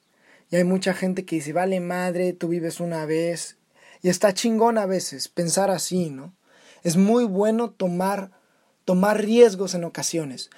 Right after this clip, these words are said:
pero hay veces que tampoco podemos ser unos temerarios y tomar riesgos por el simple hecho de tomar un riesgo.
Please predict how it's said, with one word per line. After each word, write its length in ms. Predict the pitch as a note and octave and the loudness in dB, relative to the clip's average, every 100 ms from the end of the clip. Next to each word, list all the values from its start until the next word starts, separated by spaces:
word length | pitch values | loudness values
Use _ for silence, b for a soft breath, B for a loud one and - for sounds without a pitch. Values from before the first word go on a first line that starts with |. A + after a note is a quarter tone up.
| B B _ | B B _
pero 300 | G#3 G#3 G3+ | 6 6 6
hay 120 | G#3 | 4
veces 540 | G#3+ G#3+ A3+ G#3+ - b b b _ | 2 2 -2 -6 -10 b b b _
que 100 | G3+ | -4
tampoco 580 | F#3+ F3 D3 G3 F#3+ E3+ | -2 -4 0 2 4 4
podemos 360 | F#3+ F#3 F#3+ | 4 2 0
ser 160 | F#3+ G3 | -2 -2
unos 280 | G3+ G3+ - | -2 -6 -2
temerarios 640 | F#3 E3 D#3+ E3 F#3 F#3+ | -2 0 -2 0 0 -2
y 60 | F3+ | -2
tomar 320 | F3+ E3 E3 | -2 0 -4
riesgos 380 | D#3+ F3+ E3 F#3+ | -2 -2 -2 -8
por 220 | - E3+ | -2 -2
el 120 | D3+ | -2
simple 440 | C#3 F3 E3+ F#3 F3 | -6 -6 -4 -2 -2
hecho 260 | D#3+ F#3 | -4 -4
de 220 | E3 D3 C3+ _ _ _ _ _ _ _ _ | -4 -4 -8 _ _ _ _ _ _ _ _
tomar 340 | E3 D#3 F3 F3 | -6 -2 0 0
un 180 | E3+ | 0
riesgo. 380 | D#3+ E3+ D#3+ C3 | -2 0 -2 -6